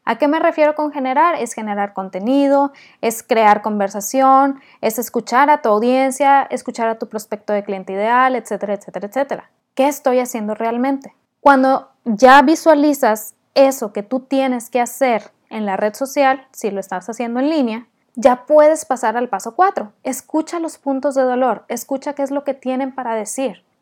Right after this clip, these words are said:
Por ejemplo, si tú eres alguien que está construyendo su audiencia enfocada en papás que están batallando con el homeschooling este año, escucha sus puntos de dolor, con qué están batallando más, de qué se están quejando más.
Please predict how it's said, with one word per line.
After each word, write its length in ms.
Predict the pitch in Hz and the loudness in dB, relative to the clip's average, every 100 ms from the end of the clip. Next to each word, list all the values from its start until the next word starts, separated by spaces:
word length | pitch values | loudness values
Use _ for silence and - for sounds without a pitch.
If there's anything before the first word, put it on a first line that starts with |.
| _ - | _ 2
Por 100 | 269 | 2
ejemplo, 480 | 254 320 277 226 190 | 4 2 2 0 -4
si 180 | - | -4
tú 220 | 240 269 285 | -4 4 4
eres 340 | 294 302 - | 6 2 0
alguien 540 | 320 294 247 226 220 | 0 2 -2 -4 -8
que 380 | - 233 226 226 | -2 0 2 2
está 320 | 240 240 254 254 | 0 0 0 2
construyendo 640 | 294 277 277 262 254 285 | 2 2 2 2 2 0
su 180 | 277 269 | 0 -2
audiencia 800 | 240 240 262 269 254 - 220 190 | 0 0 0 0 -2 -4 -6 -6
enfocada 1000 | 240 226 233 226 233 233 254 262 269 262 - | -8 -8 -6 -6 -4 -2 0 0 -2 -4 -8
en 240 | 233 214 | -6 -2
papás 480 | 208 202 254 233 220 | -2 0 -2 -2 -6
que 80 | 214 | -12
están 240 | 214 220 | -10 -6
batallando 500 | 240 247 233 220 240 | -6 -4 -6 -4 -6
con 160 | 247 208 | -6 -6
el 140 | 202 | -6
homeschooling 640 | - 262 254 - 262 254 247 | -2 -2 -2 -2 0 0 -4
este 240 | 240 262 | -6 -4
año, 400 | 262 247 247 262 262 - _ | -4 -2 -4 -6 -10 -20 _
escucha 460 | - - - 294 339 | -10 -8 -8 -6 -8
sus 260 | - 269 | -10 -16
puntos 400 | - 285 285 302 | -6 -2 -2 -2
de 80 | 277 | -2
dolor, 520 | 262 254 262 262 226 _ _ | 0 0 2 0 -2 _ _
con 300 | - 269 262 | 0 0 0
qué 400 | 262 285 294 302 - | 2 6 6 6 2
están 540 | 277 - 247 247 247 | -6 -4 -4 -4 -6
batallando 640 | - 233 254 240 214 214 220 | -6 -4 -4 -6 -6 -6 -4
más, 320 | 240 247 240 | -2 -4 -6
de 280 | - 220 220 | -6 -2 -2
qué 160 | 226 240 | -2 -4
se 120 | 269 | -4
están 260 | 262 247 226 | -4 -6 -6
quejando 460 | 247 - 220 220 | -10 -8 -6 -6
más. 480 | 226 233 226 - - | -4 -6 -6 -10 -16